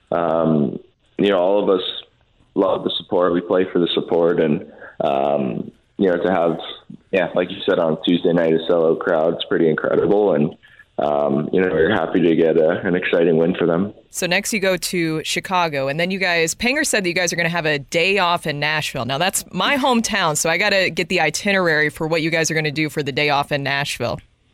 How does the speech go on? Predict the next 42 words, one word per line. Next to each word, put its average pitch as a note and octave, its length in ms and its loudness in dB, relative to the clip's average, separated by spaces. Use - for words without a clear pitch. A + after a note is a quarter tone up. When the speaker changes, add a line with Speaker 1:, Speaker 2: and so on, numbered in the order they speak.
Speaker 1:
Yeah, C3+ 280 4
I'm A2 100 4
not A#2+ 160 4
sure A#2 240 4
too, G#2 440 4
I'm A2 160 2
not A2 460 2
quite G#2 240 2
sure G2+ 140 4
yet. F#2+ 260 4
We F#2+ 80 6
haven't F#2 260 2
figured G2+ 360 2
that - 180 0
out. F#2+ 180 4
I F2 80 4
think E2+ 180 0
we F#2+ 100 4
just F2 220 0
got F2+ 200 2
the F2+ 60 0
day F2 180 4
off E2+ 260 0
yesterday. E2+ 560 2
So, D#2+ 380 0
um, D2+ 760 0
not F#2+ 200 2
really G2+ 260 4
any F#2+ 140 4
plans F#2+ 420 0
yet, G#2+ 260 4
but - 260 0
maybe G2 300 2
some F#2 140 0
golf F2+ 360 0
or, D#2+ 380 0
or, D2+ 340 0
uh, D2 320 2
check F#2 220 0
out F#2 280 2
some, E2+ 260 2
uh, E2+ 360 0